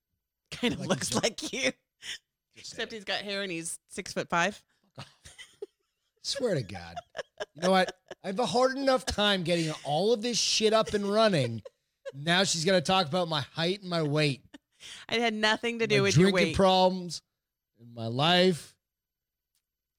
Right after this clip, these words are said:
Speaker 2: What else can I complain about?
Speaker 1: That I love you so very,
Speaker 2: She's
Speaker 1: very
Speaker 2: so
Speaker 1: much.
Speaker 2: full of shit.
Speaker 1: I know, sometimes.
Speaker 2: You know what? Happy birthday to Angelica from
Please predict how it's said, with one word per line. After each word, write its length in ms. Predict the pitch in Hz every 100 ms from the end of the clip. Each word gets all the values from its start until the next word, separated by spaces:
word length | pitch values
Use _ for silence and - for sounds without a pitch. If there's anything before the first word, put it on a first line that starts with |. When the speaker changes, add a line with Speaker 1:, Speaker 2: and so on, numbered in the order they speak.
| _ _ 113
Speaker 2:
What 120 | 123
else 160 | 127
can 120 | - 104
I 60 |
complain 300 | 90 82 92 85 82
about? 120 | 87 _ _ _ _ _ _ _
Speaker 1:
That 120 | 233
I 100 | 214
love 300 | 202 220 220
you 140 | 208 190
so 420 | - - 254 220
very, 460 | 185 196 208 185 175
Speaker 2:
She's 100 | 214
Speaker 1:
very 220 | 220 185
Speaker 2:
so 100 | 165
Speaker 1:
much. 220 | 185 -
Speaker 2:
full 260 | 151 165 139
of 60 |
shit. 580 | 92 - - - 156 117 _ _
Speaker 1:
I 100 | -
know, 140 | 87 - 180 _
sometimes. 480 | - - - - _ _ _
Speaker 2:
You 60 | 143
know 40 |
what? 180 | 156 151 _ _ _ _ _ _ _ -
Happy 360 | 233 262 285
birthday 680 | 220 220 226 220 214 208 208
to 1080 | 185 190 180 170 165 160 156 151 147 143 147
Angelica 680 | 156 156 190 196 196 190 160 -
from 360 | - 156 151 139